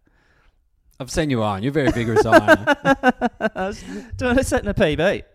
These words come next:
Speaker 2: <laughs> Uh, other ones, like people falling
Speaker 1: How,
Speaker 2: over and
Speaker 1: how,
Speaker 2: sh-
Speaker 1: how, how often do you iron stuff, by the way?
Speaker 2: Uh,
Speaker 1: Do you iron? Are you a weekly ironer? Let's get into the, the, the life and times of Michael Chamberlain.
Speaker 2: I would only iron when I feel like I have to be presentable.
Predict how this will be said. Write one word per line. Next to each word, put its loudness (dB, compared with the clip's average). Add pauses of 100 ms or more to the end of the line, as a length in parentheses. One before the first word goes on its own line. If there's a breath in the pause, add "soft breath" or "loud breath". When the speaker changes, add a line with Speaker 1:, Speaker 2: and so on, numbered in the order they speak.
(160)
Speaker 2:
<laughs> -2 (1500 loud breath)
Uh, -4
other 0
ones, -6
like -2
people -2
falling -2
Speaker 1:
How, -2
Speaker 2:
over -6
and -4
Speaker 1:
how, -
Speaker 2:
sh- -6 (360)
Speaker 1:
how, -10
how -2
often -4
do -6
you -2
iron -6
stuff, -16
by -14
the -16
way? -16 (280)
Speaker 2:
Uh, -10 (500)
Speaker 1:
Do -6
you 0
iron? 0
Are -4
you 0
a -4
weekly -4
ironer? -8
Let's -6
get -6
into -8
the, -10
the, -16
the -10
life -2
and -12
times -8
of -12
Michael -10
Chamberlain. -10
Speaker 2:
I 0
would -2
only -4
iron -6
when -8
I -8
feel -8
like -6
I -10
have -10
to -20
be -10
presentable. -12